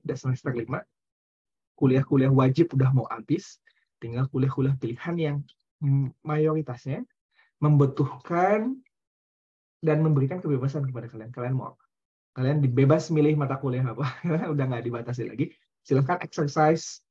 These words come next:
that freedom gitu. Jadi nggak usah khawatir dengan semuanya.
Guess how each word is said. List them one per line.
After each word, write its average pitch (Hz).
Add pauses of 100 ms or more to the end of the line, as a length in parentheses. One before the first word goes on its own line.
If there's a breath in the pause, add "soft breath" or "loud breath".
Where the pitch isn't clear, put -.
(800)
that 135
freedom 147
gitu. - (320)
Jadi 120
nggak 101
usah 123
khawatir 117 (1300)
dengan 117
semuanya. 110